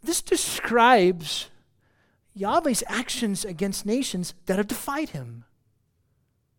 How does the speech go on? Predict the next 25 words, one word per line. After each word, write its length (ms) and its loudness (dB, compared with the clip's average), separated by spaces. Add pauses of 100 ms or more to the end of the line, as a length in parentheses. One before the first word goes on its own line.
(2500)
This 140 -4
is 60 -6
what 100 6
he 60 8
did 180 4
to 60 2
these 160 4
nations 300 2
in 80 0
the 80 2
past. 560 -2 (1500)
And 140 2
this 160 4
will 80 2
happen 340 2
to 100 -2
his 120 2
own 140 2
people, 260 2
Judah. 420 4 (380)
'Cause 160 0
here's 260 2
the 180 -4
irony. 600 0 (400)
His 260 0